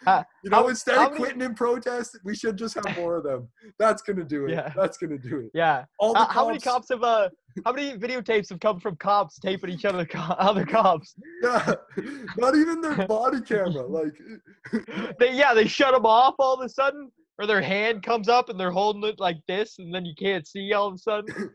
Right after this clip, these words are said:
Speaker 2: <laughs> Yeah, yeah,
Speaker 1: <laughs>
Speaker 2: exactly.
Speaker 1: I,
Speaker 2: Uh, just
Speaker 1: I was
Speaker 2: so
Speaker 1: watching
Speaker 2: ridiculous. <laughs>
Speaker 1: the, the, the George Floyd ones, they started redacting a whole bunch of shit in the video.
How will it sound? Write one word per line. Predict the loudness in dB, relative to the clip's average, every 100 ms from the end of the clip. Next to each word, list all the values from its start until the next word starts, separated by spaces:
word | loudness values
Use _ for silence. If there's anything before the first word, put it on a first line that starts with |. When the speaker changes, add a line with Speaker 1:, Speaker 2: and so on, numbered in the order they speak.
| -18
Speaker 2:
<laughs> | -16 -4
Yeah, | -2 -2 -4 -4
yeah, | -2
Speaker 1:
<laughs> | -2 -6
Speaker 2:
exactly. | 0 2 2 -2 -10 -20 _ _ -8
Speaker 1:
I, | -8 -8
Speaker 2:
Uh, | -12 -12
just | -12 -14 -2
Speaker 1:
I | 2
was | 2 2
Speaker 2:
so |
Speaker 1:
watching | 4 2 2 -6 -10
Speaker 2:
ridiculous. | -14 _
<laughs> | -8
Speaker 1:
the, | -4 -6 -8 -20 _ _ _ -16
the, | -14 -12 -4
the | -2 2
George | 4 2 0
Floyd | -4 0 0 2
ones, | 2 2 0 -18 _ -6
they | -4
started | 2 2 2 -2
redacting | -4 2 2 2 -2 -10 -8
a | -6
whole | -4
bunch | -4 -8 -10
of |
shit | -10 -6 -4
in | -4
the | -6
video. | -8 -4 -4 -4